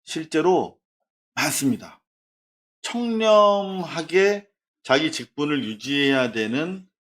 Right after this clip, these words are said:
업종에 많아요. 그러니까 이게 아주 나쁜 브로커인데, 혹시 요 뉴스 아십니까?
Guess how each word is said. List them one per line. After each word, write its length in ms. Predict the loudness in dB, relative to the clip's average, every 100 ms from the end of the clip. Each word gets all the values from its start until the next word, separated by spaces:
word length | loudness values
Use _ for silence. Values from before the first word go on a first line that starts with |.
| _ _
업종에 800 | -4 -4 -4 -2 -2 -4 -8 -14 _ _ -4
많아요. 460 | -2 -2 -4 -10 -16 _ _ _ _ _
그러니까 280 | 0 2 2
이게 120 | -2
아주 240 | -4 -2 -2
나쁜 400 | -2 -4 -6 -2
브로커인데, 840 | 0 0 0 -6 -4 -4 -6 -14 _ _ -20 -14 -12 -12 -14 -14 -16 -4
혹시 340 | -4 -2 0 4
요 60 | 8 8 6 4 0 -2 -4
뉴스 300 | -6 -4 0
아십니까? 580 | 0 -2 -14 -12 -14